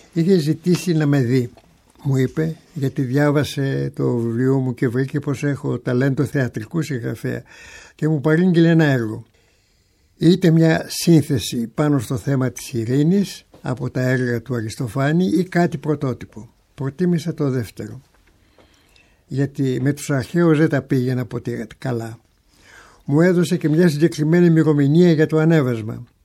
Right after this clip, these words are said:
Σε εκείνη την ημερομηνία είχε προγραμματισμένο το έργο της Μαργαρίτας Λιμπεράκη, το πρώτο της θεατρικό που θα ανέβαινε στο Παρίσι από τότε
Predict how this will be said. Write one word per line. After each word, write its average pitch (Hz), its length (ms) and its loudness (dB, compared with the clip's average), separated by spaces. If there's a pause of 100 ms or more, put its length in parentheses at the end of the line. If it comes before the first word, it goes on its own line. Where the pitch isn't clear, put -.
(440)
Σε - 160 -8
εκείνη 202 320 4
την 143 140 -2
ημερομηνία 139 920 0
είχε 175 300 0
προγραμματισμένο 151 1040 2
το 151 160 0
έργο 151 240 2
της 151 240 -4
Μαργαρίτας 139 680 -2
Λιμπεράκη, 139 720 -2 (240)
το 139 140 -2
πρώτο 160 480 0
της 127 220 -8
θεατρικό 131 640 -6
που 139 140 -8
θα 139 120 -2
ανέβαινε 123 480 0
στο 113 180 -6
Παρίσι 123 480 -4
από 131 180 -4
τότε 151 340 -2